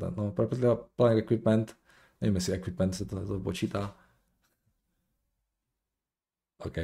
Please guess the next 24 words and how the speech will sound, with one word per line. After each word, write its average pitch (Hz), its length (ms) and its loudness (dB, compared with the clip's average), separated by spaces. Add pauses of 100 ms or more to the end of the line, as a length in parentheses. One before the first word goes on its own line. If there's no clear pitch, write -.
(140)
jenom 87 120 0
tak 85 120 -2
jako 87 220 -4
pro 90 200 -8
zajímavost. 90 380 2 (340)
A, 107 400 8 (2250)
takže, 127 400 12
eh, - 60 2 (440)
market 120 360 4
cap 135 220 8
čtyřicet 147 400 2
tři 165 600 6 (120)
milionů, 143 560 6
I 131 240 0
V 127 80 2
čko 139 200 2
díky 139 180 2
tomu 147 180 8
dluhu 139 180 8
tři 131 100 -4
sta, - 120 -2
tři - 280 -8
sta - 160 0
pa-, - 280 -4